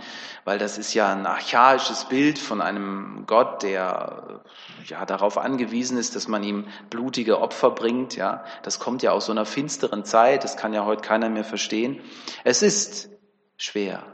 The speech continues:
zu verstehen. Aber ich glaube, es ist ganz wichtig, dass wir das nicht preisgeben, weil wir sind hier an einem ganz wi-, wesentlichen Punkt. Vergebung geschieht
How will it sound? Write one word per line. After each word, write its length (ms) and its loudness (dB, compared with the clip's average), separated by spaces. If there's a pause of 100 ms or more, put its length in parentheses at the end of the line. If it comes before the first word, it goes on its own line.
(100)
zu 180 -16
verstehen. 680 -10
Aber 160 -2
ich 140 -2
glaube, 420 6
es 140 -6
ist 120 -8
ganz 240 -4
wichtig, 300 -10
dass 200 -8
wir 60 -4
das 160 -4
nicht 220 -8
preisgeben, 680 0
weil 180 -2
wir 80 -6
sind 240 -6
hier 220 0
an 80 -2
einem 180 -2
ganz 340 -2
wi-, 280 -10
wesentlichen 560 -6
Punkt. 440 -2 (440)
Vergebung 540 0
geschieht 520 -6